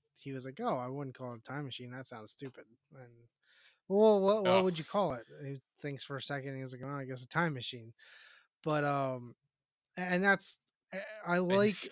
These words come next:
Speaker 1: uh,
Speaker 2: <laughs>
Speaker 1: having enough Ant-Man in there where, you know, Paul Rudd's comedic timing can play out perfectly, which
Speaker 2: It's
Speaker 1: it
Speaker 2: great.
Speaker 1: does. And that's
Speaker 2: Like
Speaker 1: why I like Ant-Man a lot more in
Speaker 2: <laughs>
Speaker 1: this film as I do,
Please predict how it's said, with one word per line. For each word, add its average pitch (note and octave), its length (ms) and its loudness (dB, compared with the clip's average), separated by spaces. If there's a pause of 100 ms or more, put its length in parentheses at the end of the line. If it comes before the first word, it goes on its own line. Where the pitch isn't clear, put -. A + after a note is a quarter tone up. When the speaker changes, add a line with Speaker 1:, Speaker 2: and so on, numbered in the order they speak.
Speaker 1:
uh, F#3+ 140 -8
Speaker 2:
<laughs> D#3 120 -6
Speaker 1:
having D#3+ 340 4
enough D3+ 240 -2
Ant-Man D3 360 -4
in C#3 140 -4
there C#3 180 -4
where, C3 320 0
you C3 160 -8
know, B2+ 140 -6 (220)
Paul D3+ 260 0
Rudd's C3+ 520 -2
comedic C#3 460 -6
timing B2+ 420 -8
can A#2+ 140 -14
play B2+ 300 -6
out A#2 220 -8 (100)
perfectly, B2 560 -8
which B2 320 -14 (100)
Speaker 2:
It's A2 160 -10 (160)
Speaker 1:
it D3+ 140 0
Speaker 2:
great. E3 60 -12
Speaker 1:
does. B2 280 -4
And C3 120 -6
that's C3+ 220 -4
Speaker 2:
Like - 0 -
Speaker 1:
why C#3+ 220 2
I C#3+ 40 0
like D3 260 -2
Ant-Man C#3+ 380 -4
a C#3 80 -4
lot C3 180 -4
more C3+ 200 -4
in C3 80 -6
Speaker 2:
<laughs> - 0 -
Speaker 1:
this C3 160 -6
film C3 220 -6
as B2 160 -10
I B2 100 -8
do, B2 300 -10